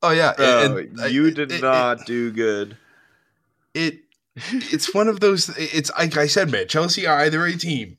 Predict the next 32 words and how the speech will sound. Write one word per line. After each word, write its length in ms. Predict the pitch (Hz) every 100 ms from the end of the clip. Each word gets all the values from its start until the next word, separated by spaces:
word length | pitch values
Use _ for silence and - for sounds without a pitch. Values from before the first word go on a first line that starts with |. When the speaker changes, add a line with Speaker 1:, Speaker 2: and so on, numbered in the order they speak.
| -
Speaker 1:
that 120 | 127
is 140 | 139 139
going 300 | 139 131 127
to 180 | 127 120
cur-, 360 | - 147 143
that 140 | 147 143
is 100 | 143
going 320 | 147 147 139
to 160 | 139 127
take 380 | - 156 185 175
fucking 440 | 196 202 220 208
names 540 | 170 170 123 98 98 - _ _ _ _ _
or 160 | 147 139
suck 540 | - - 156 147 - _ _ _ _ _
massive 680 | 85 107 139 123 127 120 90
ass, 320 | 82 - - -
and 140 | 110 110
that's 180 | 117
because 300 | - 113 117 98
I'm 140 | 95
really 320 | 95 98 95
high 240 | 92 92 87
on, 180 | 85 - _ 98
on 180 | 92
Nkunku. 520 | 90 82 - 73 78 - _
That's 240 | 95 92
why. 260 | 82 - - _ _ _ _
I 140 | - 87
think 260 | 90 85
he 180 | 101 98
is 140 | 92 92
legit. 460 | 90 87 80 -